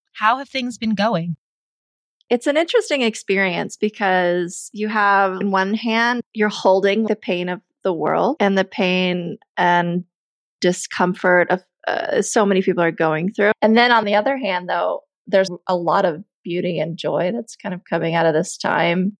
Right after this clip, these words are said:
Speaker 2: I really do try to think that, you know, when the kids are grown and life is, I don't know what normal will be like, but I think we'll really be grateful for this time, a robust <laughs> family time.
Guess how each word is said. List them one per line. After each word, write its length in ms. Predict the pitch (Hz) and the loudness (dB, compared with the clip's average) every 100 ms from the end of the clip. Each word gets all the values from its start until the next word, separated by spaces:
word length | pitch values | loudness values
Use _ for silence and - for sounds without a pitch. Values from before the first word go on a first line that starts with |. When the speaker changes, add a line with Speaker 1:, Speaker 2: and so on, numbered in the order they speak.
| - | 0
Speaker 2:
I 80 | |
really 340 | 196 214 254 349 | 4 6 6 4
do 140 | 226 | 2
try 600 | 214 - 190 185 196 196 - | -2 -2 2 4 2 0 -4
to 520 | 196 185 180 180 165 - _ _ _ _ | -6 -2 0 0 -2 -4 _ _ _ _
think 280 | 190 180 175 - | -6 -6 -10 -4
that, 320 | 175 170 - _ _ - | 0 0 -2 _ _ -8
you 100 | 208 | -2
know, 140 | 202 | 0
when 140 | 185 185 | 0 -2
the 100 | 180 | -2
kids 300 | 233 196 254 | -2 -2 0
are 120 | 233 | -2
grown 680 | 202 185 180 185 185 185 180 | 0 0 2 0 -2 -4 -4
and 160 | 175 | -4
life 320 | 175 180 185 | -2 -2 0
is, 600 | 180 180 180 190 - - - _ _ _ - | 0 0 -2 -8 -14 -16 -18 _ _ _ -4
I 100 | 180 | -2
don't 240 | 170 220 _ - | -2 -6 _ -6
know 200 | 180 170 | -4 -4
what 140 | 175 | -4
normal 360 | 180 170 175 147 | -2 -2 -2 -4
will 100 | 160 | -2
be 220 | 170 175 | 0 0
like, 300 | - - - - | 0 -4 -4 -4
but 340 | - - - _ _ | 0 0 -2 _ _
I 100 | 202 | 0
think 200 | 240 269 | 0 0
we'll 180 | 269 262 | 2 4
really 280 | 214 208 202 | 4 6 4
be 240 | 190 180 | 4 0
grateful 360 | 156 - - 233 | 2 -2 0 -2
for 160 | 247 240 | 0 0
this 260 | 247 254 | 0 -2
time, 380 | - 247 247 240 | -4 -2 0 0
a 120 | 202 - | -2 -4
robust 720 | 185 180 190 190 170 220 - | -4 0 0 0 -2 -2 -8
<laughs> 40 | - | -2
family 460 | - 254 240 233 | -2 0 2 2
time. 720 | 311 - - - 294 - 311 | 2 -4 -4 -4 -4 -6 -10